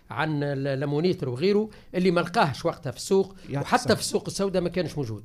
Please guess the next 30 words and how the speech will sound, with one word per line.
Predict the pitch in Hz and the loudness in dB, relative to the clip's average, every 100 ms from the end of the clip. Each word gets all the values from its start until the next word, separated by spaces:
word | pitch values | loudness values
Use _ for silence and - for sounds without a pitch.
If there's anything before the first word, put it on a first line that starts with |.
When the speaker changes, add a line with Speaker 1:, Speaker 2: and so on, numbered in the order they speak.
| 110 | -8
Speaker 2:
يعطيك | 139 | -8
الصحة. | - - - - | -8 -10 -10 -6
بالنسبة | 139 175 247 202 214 | 4 6 6 8 6
للأصناف، | 214 185 214 190 190 160 165 | 8 4 6 4 6 6 6
أنت | 147 | 0
سألتني | 170 - 190 180 | -2 -2 0 0
قبيليك | 151 175 226 233 - - - | 0 0 2 0 -2 -14 4
وأنا | 175 180 | 6 6
قعدت | - 185 - | 4 -4 -6
نحكي | - 208 | -8 -6
لك | 170 | -4
في | 165 | 2
موضوع | 170 | 4
Speaker 1:
الأصناف | 170 180 240 - | 6 8 8 6
تاع | - | 2
سوزان. | - 214 160 127 | 4 6 6 4
Speaker 2:
الأصناف | 196 - 226 | 2 0 0
سوزان، | - 196 233 220 - - - - | 0 0 0 -2 -14 -20 -20 -10
الآن | 151 - 226 220 | -8 -4 -2 -2
عندنا | 180 226 214 | -4 -2 -2
خمسة | - 233 208 208 | -2 -2 -2 -4
وعشرين | 170 - 190 | -6 -2 -2
صنف | 175 208 220 - - | 0 0 -2 -6 -8
مسجل | 147 226 180 | 0 2 4
في | 170 | 2
الرائد | 196 190 180 | 2 2 2
الرسمي | 208 196 | 0 0
للجمهورية | 175 175 170 170 | 0 4 4 2
التونسية. | - 147 135 | 0 -4 -2
Speaker 1:
أيوة. | 233 262 131 104 | -2 0 0 -2